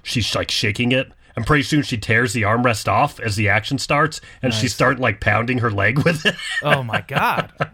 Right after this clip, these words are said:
Speaker 1: And,
Speaker 2: No.
Speaker 1: and Gail Ann Hurd was like, "Okay, I guess this freaking movie works."
Speaker 2: That's great. Yeah.
Speaker 1: Mm-hmm.
Speaker 2: Uh, so, I, you know, it, and it was my first exposure to Space Marines, which seems to pr-, proliferate everywhere now. I mean, from, like,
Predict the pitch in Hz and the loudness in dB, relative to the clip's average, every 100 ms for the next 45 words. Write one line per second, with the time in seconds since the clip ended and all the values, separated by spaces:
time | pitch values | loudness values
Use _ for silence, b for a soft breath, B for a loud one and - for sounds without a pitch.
0 | 175 175 165 147 135 151 151 139 123 131 | -6 -2 2 2 2 2 2 0 2 2
1 | 139 123 127 143 123 120 104 - 151 131 | 4 4 2 2 0 0 0 0 0 2
2 | 190 117 101 110 135 - 135 - 123 113 | 2 0 0 0 -2 -2 -6 -4 -4 0
3 | 110 123 107 160 147 - - 127 104 127 | 0 0 0 -2 -4 -8 -10 -10 -6 -4
4 | 139 131 117 110 B B B B 139 147 | -2 -4 -8 -16 B B B B 2 4
5 | 123 170 185 180 180 175 - 202 180 - | 4 2 2 2 2 0 2 2 2 -4
6 | b b b b b b 185 214 - 240 | b b b b b b 2 2 -2 -2
7 | 220 170 165 160 - _ 202 185 190 202 | 0 2 0 0 -4 _ -2 0 0 0
8 | 220 196 196 240 233 202 - 202 214 208 | 0 0 -2 0 0 -2 0 0 2 0
9 | 170 147 - 196 214 208 214 214 202 170 | 0 -4 -2 -2 -2 -2 0 0 0 -2
10 | 160 - 185 180 - 156 139 - - - | -4 -2 -2 -2 0 -4 -4 -12 -18 -16
11 | - 185 156 175 175 180 165 - 143 180 | -2 0 0 -2 -2 -2 -2 -2 -2 0
12 | 180 180 180 175 175 160 151 143 - 147 | 0 0 0 0 0 0 0 -2 -2 -2
13 | 135 131 127 123 - | -2 -2 -2 -4 -12